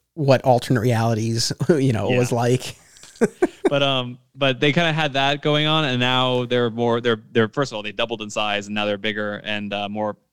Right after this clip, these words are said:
Speaker 2: kind of m-, more order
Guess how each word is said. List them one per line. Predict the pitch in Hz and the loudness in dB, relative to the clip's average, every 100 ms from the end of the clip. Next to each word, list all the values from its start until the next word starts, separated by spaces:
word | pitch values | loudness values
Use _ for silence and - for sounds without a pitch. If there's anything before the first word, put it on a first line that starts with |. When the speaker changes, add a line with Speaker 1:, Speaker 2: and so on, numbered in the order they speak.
| _ | _
Speaker 2:
kind | 127 107 | -4 -2
of | 104 - _ _ _ _ _ _ _ _ _ _ _ _ _ _ _ _ _ _ _ - - - | -4 -10 _ _ _ _ _ _ _ _ _ _ _ _ _ _ _ _ _ _ _ -20 -20 -14
m-, | 135 143 | -12 0
more | 147 147 | 2 6
order | 139 120 98 - | 6 4 2 -4